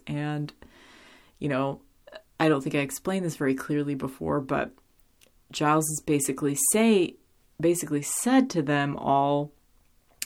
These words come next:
like, "This is what the First is doing. They're trying to take out the entire Slayer line. They're trying to take out the Slayers, you and Faith. They're trying to take out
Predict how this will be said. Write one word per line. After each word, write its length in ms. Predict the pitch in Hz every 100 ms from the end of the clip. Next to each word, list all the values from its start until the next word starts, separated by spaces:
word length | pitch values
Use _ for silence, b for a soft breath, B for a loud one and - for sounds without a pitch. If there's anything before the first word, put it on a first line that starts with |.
| 156
like, 340 | 143 - - 165
"This 240 | 156 151
is 80 | 180
what 160 | 196
the 80 | 185
First 300 | 165 156 -
is 80 | 139
doing. 380 | 139 135 107 -
They're 120 | 131
trying 380 | 135 156 156 151
to 100 | 131
take 360 | - 151 139
out 260 | 143 143 135
the 140 | 139
entire 460 | 139 139 - 143 147
Slayer 380 | 135 - 127 131
line. 340 | - 65 - B B B
They're 80 | -
trying 220 | - 143
to 80 | 135
take 200 | 151 139
out 240 | 160 - - -
the 100 | 139
Slayers, 640 | - 160 202 233 233 165
you 240 | 143 151
and 120 | -
Faith. 380 | - 208 247 233 B B B
They're 100 | -
trying 260 | 135 156 135
to 100 | 139
take 360 | - 139 135 -
out 400 | 139 147 -